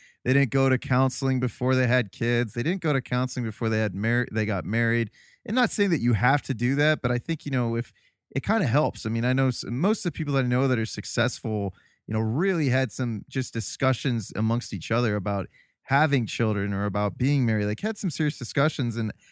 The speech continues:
and I think, you know, it, it's, it's, it's, it, I think people just become overwhelmed. Like,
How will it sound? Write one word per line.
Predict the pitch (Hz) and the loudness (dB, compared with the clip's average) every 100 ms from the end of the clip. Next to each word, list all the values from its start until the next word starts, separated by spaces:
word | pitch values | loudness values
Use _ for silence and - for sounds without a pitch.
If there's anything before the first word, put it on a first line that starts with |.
| _ - | _ 0
and | 160 | 4
I | |
think, | 175 240 220 | 4 2 0
you | |
know, | 175 160 139 | 4 4 4
it, | 60 73 | 0 -8
it's, | - 127 - | -4 -2 -2
it's, | - 139 - - | -2 -4 -6 -8
it's, | - 139 - - _ _ - | -4 -4 -4 -16 _ _ -4
it, | 123 - | -4 -2
I | 143 | -2
think | 156 190 | 0 0
people | - 170 | 2 0
just | 139 147 | -2 -2
become | 147 - 139 | -2 0 0
overwhelmed. | 123 120 107 107 131 107 95 | 0 0 -2 0 2 2 0
Like, | 110 104 | -4 -4